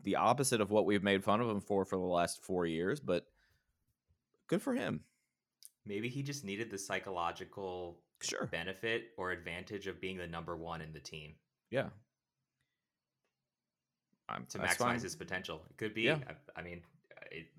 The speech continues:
Speaker 2: he's showing us that he has more talent than, well, the talent that we knew he had, but had been unable to show while at
Speaker 1: Correct.
Speaker 2: Mercedes.
Speaker 1: Correct.
Speaker 2: Yeah. Which,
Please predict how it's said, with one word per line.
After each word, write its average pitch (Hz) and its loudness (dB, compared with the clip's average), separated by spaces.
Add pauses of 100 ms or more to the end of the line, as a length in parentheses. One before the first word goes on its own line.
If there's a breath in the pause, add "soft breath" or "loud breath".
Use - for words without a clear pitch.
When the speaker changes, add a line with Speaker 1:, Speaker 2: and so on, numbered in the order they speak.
(140)
Speaker 2:
he's 104 -10
showing 117 -2
us 98 -4
that 98 -4
he 92 -8
has 95 -4
more 98 -10
talent 95 -8 (140)
than, 90 -10 (1500)
well, 107 -4
the 107 -8
talent 131 0
that 127 0
we 113 -4
knew 110 -4
he 117 -6
had, 110 6
but 107 -2
had 101 -8
been 98 -4
unable 92 -4
to 87 -14
show 82 -8
while 85 -4
at 78 -8
Speaker 1:
Correct. 87 4
Speaker 2:
Mercedes. - -10 (200)
Speaker 1:
Correct. 73 2
Speaker 2:
Yeah. - -16 (1600)
Which, 110 -4